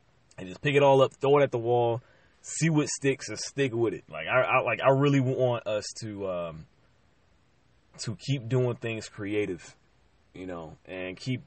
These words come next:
pushing that, pushing the boundary of what is, um, what is allowed as an artist or, uh, a manager or as a D J. You know, I want us to keep pushing that line further and further.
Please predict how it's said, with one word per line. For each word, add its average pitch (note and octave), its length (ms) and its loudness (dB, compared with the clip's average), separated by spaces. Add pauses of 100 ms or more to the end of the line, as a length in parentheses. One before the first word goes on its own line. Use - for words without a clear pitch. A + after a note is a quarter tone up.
(140)
pushing B2+ 400 -4
that, E2+ 220 -8 (380)
pushing B2 300 -4
the G2+ 80 -8
boundary G2 580 -4
of E2+ 140 -10
what G2 340 -2
is, F2 280 -12
um, E2 380 -10 (760)
what C3+ 160 4
is B2 100 2
allowed A2+ 460 2
as F#2 180 -6
an F2 280 -10 (100)
artist F#2+ 500 -6
or, E2 360 -10 (480)
uh, D#2+ 440 -10
a D#2 80 -12
manager E2+ 720 -8
or E2 280 -10
as D#2+ 160 -14
a E2 60 -14
D A2+ 280 -6
J. D#2+ 500 -14
You F2 180 -14
know, E2+ 120 -12
I E2+ 100 -6
want G#2+ 220 -4
us - 100 -12
to G2 80 -16
keep - 300 -14
pushing A#2 360 -8
that F2+ 180 -10
line F2+ 400 -8
further F#2+ 400 -10
and E2+ 100 -14
further. E2+ 400 -12